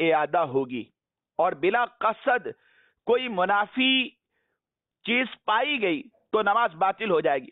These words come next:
कसदन किया तो नमाज हो गई, यानी फर्ज साकित हो गया, लेकिन नमाज वाजिबुल इयादा है क्योंकि वाजिब का तर्क किया।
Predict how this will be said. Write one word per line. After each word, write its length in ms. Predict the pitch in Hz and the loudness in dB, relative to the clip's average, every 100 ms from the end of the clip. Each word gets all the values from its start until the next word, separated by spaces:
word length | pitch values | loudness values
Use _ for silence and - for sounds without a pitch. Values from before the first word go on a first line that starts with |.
| - | -6
कसदन 480 | 185 - 220 277 302 | -4 0 0 0 -4
किया 340 | 247 269 285 285 - _ _ - | -6 -2 0 -2 -8 _ _ -2
तो 100 | 214 | 0
नमाज 380 | 196 220 262 170 | 0 2 0 -2
हो 180 | 190 247 | -2 2
गई, 280 | 269 165 - - | 0 -2 -8 -2
यानी 200 | 175 226 | -2 -2
फर्ज 280 | - 233 247 | -2 -2 -2
साकित 480 | - 196 214 269 233 | -2 -2 0 -6 -2
हो 100 | 208 | 0
गया, 220 | 185 160 - | 2 0 -2
लेकिन 260 | 160 196 220 | -4 -2 -2
नमाज 280 | 202 233 208 | 0 0 0
वाजिबुल 460 | 175 170 190 247 262 | 0 -2 -2 -4 -2
इयादा 360 | 180 170 170 214 | 0 2 2 0
है 160 | 220 254 | 0 -2
क्योंकि 260 | 240 233 240 135 | -4 -2 -2 0
वाजिब 440 | 160 170 160 - - | 0 0 0 -6 -2
का 160 | - | -4
तर्क 340 | - 254 285 - | -2 -2 -4 -6
किया। 200 | 165 156 | -2 -2